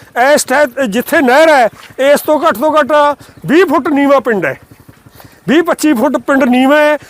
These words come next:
ਸਾਰੀ ਸਾਈਡ ਜਿੰਨੀਆਂ ਨਿਆਈਆਂ ਨੇ, ਸਾਰੀ ਝੋਨਾ ਨੁਕਸਾਨ ਤਕਰੀਬਨ ਦੋ ਢਾਈ ਸੌ ਕਿੱਲਾ ਨੁਕਸਾਨ ਹੋ ਜਾਣਾ ਇਸ ਨਾਲ।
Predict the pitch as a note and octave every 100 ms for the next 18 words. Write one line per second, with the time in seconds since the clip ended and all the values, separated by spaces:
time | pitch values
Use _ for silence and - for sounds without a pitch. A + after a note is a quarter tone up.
0 | - - C4+ E4 E4 - B3+ C#4+ G3+ B3
1 | C#4+ D4 B3 B3+ C#4 C#4+ C#4+ C#4 - -
2 | - D#4+ E4 D#4+ A#3+ E4 B3+ C#4 C4+ A3+
3 | C4 C#4+ D4 C4 C#4 C#4+ C#4+ C#4+ C4+ -
4 | - E3 D4 E4 D#4 C4 C#4 A#3+ C4 C4+
5 | B3 - C4 G3+ G3+ F#3+ F#3 D3+ D3